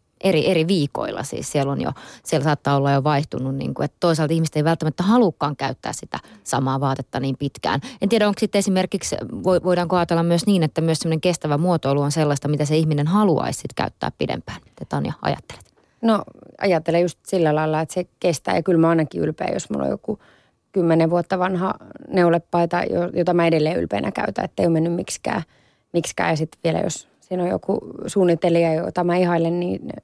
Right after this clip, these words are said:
Speaker 2: se on tosi kiva ja tulee onniteltua itseään niin kuin hyvästä <laughs> sijoituksesta, sijoituksesta. Mut tota, öö,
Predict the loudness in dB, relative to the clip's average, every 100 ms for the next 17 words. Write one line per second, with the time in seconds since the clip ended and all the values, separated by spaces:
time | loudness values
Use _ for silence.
0 | -20 -12 -8 -8 -10 _ _ -4 -2 -2
1 | -4 0 2 4 2 2 2 4 2 2
2 | 0 2 2 0 0 -2 0 0 0 0
3 | -2 -4 -6 -20 -20 _ 0 2 2 2
4 | 0 0 -4 -4 -4 -6 -14 -16 -20 -20
5 | -20 _ -4 0 2 2 0 -2 -2 0
6 | 2 2 0 -4 -4 2 2 2 0 -10
7 | _ -20 -20 -20 -20 -20 _ _ 2 4
8 | 4 4 2 -2